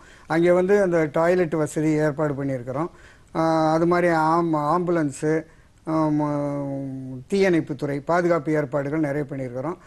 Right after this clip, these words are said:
அவங்களுக்கு தேவையான உதவிகளை செய்யறதுக்கு, பொதுமக்களுக்கு தேவையான உதவிகள் செய்யறதுக்கு நாங்க தயாரா இருக்கோம். அங்கேருந்து அவங்க வாங்குற புத்தகத்தை எடுத்துன்னு போறதுக்கு ஆட்டோ, அது மாதிரி ஏற்பாடு பண்ணியிருக்கோம். ஆ, அவங்களுக்கு தேவையான வசதிகளை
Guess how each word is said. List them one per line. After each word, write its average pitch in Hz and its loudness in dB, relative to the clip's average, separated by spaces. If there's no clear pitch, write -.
அவங்களுக்கு 160 0
தேவையான 202 2
உதவிகளை 180 0
செய்யறதுக்கு, 165 0
பொதுமக்களுக்கு 160 -4
தேவையான 160 0
உதவிகள் 196 0
செய்யறதுக்கு 170 0
நாங்க 160 -2
தயாரா 143 -4
இருக்கோம். 143 -8
அங்கேருந்து 170 -2
அவங்க 151 -2
வாங்குற 185 2
புத்தகத்தை 175 0
எடுத்துன்னு 165 0
போறதுக்கு 151 -2
ஆட்டோ, 156 0
அது 156 -4
மாதிரி 156 0
ஏற்பாடு 143 -4
பண்ணியிருக்கோம். 131 -10
ஆ, 165 0
அவங்களுக்கு 165 0
தேவையான 202 2
வசதிகளை 185 0